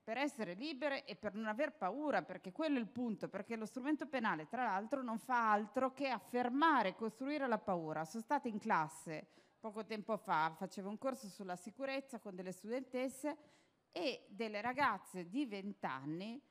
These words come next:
anche in parte per quello che è accaduto nell'ultimo anno, per come c'è stata un'attenzione nell'ultimo anno su questi temi,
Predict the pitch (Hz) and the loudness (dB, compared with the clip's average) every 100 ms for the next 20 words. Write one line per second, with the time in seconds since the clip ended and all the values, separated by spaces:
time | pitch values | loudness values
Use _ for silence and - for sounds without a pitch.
0 | _ _ _ _ _ _ _ _ - 427 | _ _ _ _ _ _ _ _ -2 4
1 | 370 320 226 208 - 302 359 320 202 196 | 6 4 2 0 4 4 4 2 -4 -2
2 | 196 190 151 _ 294 311 277 - 185 196 | -2 -2 -6 _ 2 4 4 2 -4 -2
3 | 208 269 247 190 185 175 180 226 294 214 | -2 -2 -4 -2 -4 -4 -4 2 4 4
4 | 170 165 285 277 - 185 262 254 226 196 | -2 -6 0 0 0 -2 0 0 -2 -6
5 | - 190 - 302 277 208 185 180 185 190 | -8 -8 -4 0 0 0 -2 -4 -4 -2
6 | 208 190 190 180 160 160 165 | -2 -4 -6 -8 -10 -10 -10